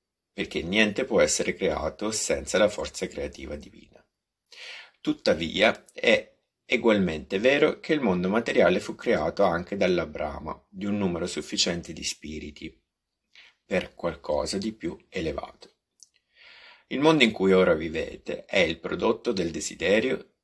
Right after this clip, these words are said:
del vostro sforzo ad ascendere. Qui esistono le condizioni per cui lo sviluppo spirituale può procedere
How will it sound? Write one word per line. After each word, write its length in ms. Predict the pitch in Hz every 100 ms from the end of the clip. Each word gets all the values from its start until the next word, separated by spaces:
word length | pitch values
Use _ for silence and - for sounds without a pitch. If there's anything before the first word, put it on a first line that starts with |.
| _
del 240 | - 123
vostro 420 | 220 - - - 120
sforzo 800 | - - - - - 110 - _ _
ad 180 | 113 -
ascendere. 680 | - - - 73 - - _ _ _ _ _ _ _ - - - _ _
Qui 420 | - - - _
esistono 600 | - 101 101 - 90 87
le 100 | 90
condizioni 680 | 92 92 95 95 123 147 127
per 240 | - - -
cui 260 | 78 78
lo 120 | 76
sviluppo 420 | 78 87 87 - -
spirituale 880 | - 90 78 - 92 113 123 135
può 520 | - _ 82 76 - _
procedere 800 | - 131 - 71 73 73 -